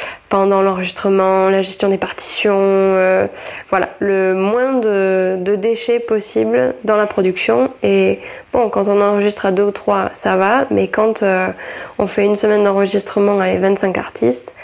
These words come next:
ça peut avoir un impact. Donc, euh, voilà. C'est un aspect, euh, un peu étonnant, euh, de, de nos feuilles de route, mais, euh,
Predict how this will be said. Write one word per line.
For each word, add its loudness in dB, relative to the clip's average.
ça -2
peut 2
avoir 0
un 2
impact. -4
Donc, 0
euh, 2
voilà. 0
C'est 0
un 2
aspect, 0
euh, 0
un -2
peu -2
étonnant, 0
euh, 2
de, -2
de 0
nos 2
feuilles -2
de 2
route, 0
mais, 2
euh, 2